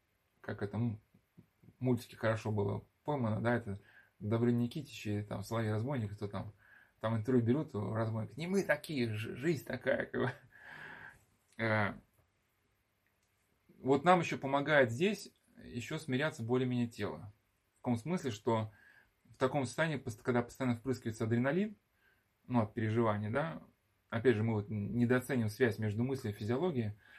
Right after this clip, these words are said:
То есть человек спать не может, есть не может, думать не может, постоянно его колотит.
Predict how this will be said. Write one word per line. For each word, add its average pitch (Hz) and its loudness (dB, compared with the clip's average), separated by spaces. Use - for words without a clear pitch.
То - 2
есть 123 2
человек 180 8
спать 160 0
не 135 2
может, 101 0
есть 151 -2
не 127 0
может, 104 0
думать 139 -2
не 127 0
может, 160 0
постоянно 135 -2
его 120 2
колотит. 156 4